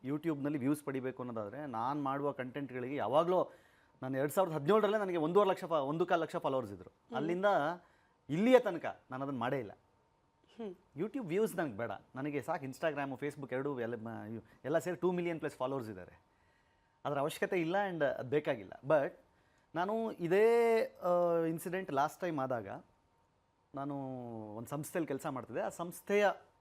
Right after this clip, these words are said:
Speaker 1: ಚಾನಲ್ನಿಂದ ಮಾಡಿದೆ. ಅದು ಸಂಸ್ಥೆಗೆ ಸ್ವಲ್ಪ ಸಾಕಷ್ಟು ಜನ ನೆಗೆಟಿವ್ ಕಾಮೆಂಟ್ ಹಾಕಿದ್ರು. So ಹಾಗಾಗಿ ಈ ಸಲ ಏನ್ ಅನಿಸ್ತು, "ಏ, ತಗೊಳ್ಳೋದ್ರೆ ನಾನ್, ನಾನ್ ತಗೊಳ್ಳೋಣ, ಸಂಸ್ಥೆನ ಯಾಕೆ ಟಾರ್ಗೆಟ್ ಮಾಡ್ಬೇಕು, ನಾನ್
Speaker 2: ಹ್ಮ್.
Speaker 1: ತಗೋತೀನಿ" ಅಂತ ಹೇಳಿ ಈ ಸಲ ಅದನ್ನ ನನ್ ಚಾನಲಲ್ಲಿ ಮಾಡಿದೆ ಅಷ್ಟೇ.
Speaker 2: ಹ್ಮ್.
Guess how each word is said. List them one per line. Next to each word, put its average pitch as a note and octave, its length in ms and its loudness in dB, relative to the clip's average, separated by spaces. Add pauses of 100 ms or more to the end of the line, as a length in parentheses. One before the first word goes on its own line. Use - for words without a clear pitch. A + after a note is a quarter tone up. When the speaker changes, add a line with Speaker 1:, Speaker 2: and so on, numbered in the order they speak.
(140)
Speaker 1:
ಚಾನಲ್ನಿಂದ C#3+ 420 -6
ಮಾಡಿದೆ. F#2 460 -12 (1400)
ಅದು A3 340 0
ಸಂಸ್ಥೆಗೆ A#3+ 500 2
ಸ್ವಲ್ಪ F#3+ 260 0 (380)
ಸಾಕಷ್ಟು E3 320 0
ಜನ D3+ 160 0
ನೆಗೆಟಿವ್ C#3+ 340 -4
ಕಾಮೆಂಟ್ A#2+ 300 -6
ಹಾಕಿದ್ರು. - 400 -18 (100)
So G3 80 0
ಹಾಗಾಗಿ G#3+ 280 0
ಈ - 20 -2
ಸಲ G3+ 160 -2
ಏನ್ F#3+ 120 -2
ಅನಿಸ್ತು, E3+ 280 -2
"ಏ, F3+ 40 -2
ತಗೊಳ್ಳೋದ್ರೆ A3 480 2
ನಾನ್, E3+ 260 0
ನಾನ್ D#3 200 4
ತಗೊಳ್ಳೋಣ, G2+ 300 -6 (120)
ಸಂಸ್ಥೆನ D#3+ 340 -6
ಯಾಕೆ B2+ 180 -6
ಟಾರ್ಗೆಟ್ G2+ 320 -8
ಮಾಡ್ಬೇಕು, F#2 580 -12
ನಾನ್ A3 140 -4
Speaker 2:
ಹ್ಮ್. A3 120 -8
Speaker 1:
ತಗೋತೀನಿ" B2 360 -6
ಅಂತ G2 140 -16
ಹೇಳಿ D#3+ 160 -8
ಈ - 20 -4
ಸಲ D#3 220 -6
ಅದನ್ನ D#3+ 160 -4
ನನ್ F3 180 0
ಚಾನಲಲ್ಲಿ B2 420 0
ಮಾಡಿದೆ E2+ 220 -12
ಅಷ್ಟೇ. - 260 -8
Speaker 2:
ಹ್ಮ್. G#3+ 420 -14